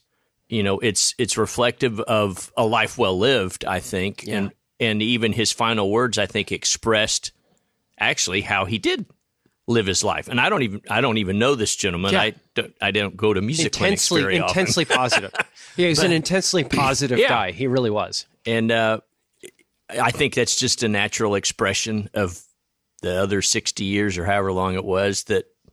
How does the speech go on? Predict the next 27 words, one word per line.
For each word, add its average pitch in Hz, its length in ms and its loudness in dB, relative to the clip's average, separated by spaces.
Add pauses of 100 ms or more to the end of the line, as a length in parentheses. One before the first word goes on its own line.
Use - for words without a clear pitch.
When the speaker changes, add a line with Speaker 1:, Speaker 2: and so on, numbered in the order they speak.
(140)
Speaker 1:
he - 160 -8
lived. 104 480 -4 (340)
Speaker 2:
Yeah. 98 200 -6 (260)
And 113 100 -2
I 110 60 0
think 113 220 -4
about 107 240 -2
Eric 117 280 -4
Erickson, 110 440 -4
you 110 100 -4
know, 98 60 -6
talking 113 280 -6
about 107 180 -6
the 101 100 -12
last 107 220 -2
stage, 107 340 -2
the 120 100 -2
eighth, - 360 -2 (100)
eighth 143 220 0
stage 131 520 0
of 113 140 -4
development 113 640 -4
is 107 220 -6 (120)
Speaker 1:
Mm-hmm. 104 180 -4
Speaker 2:
integrity 120 440 -2
versus 110 400 -4
despair. 107 540 -6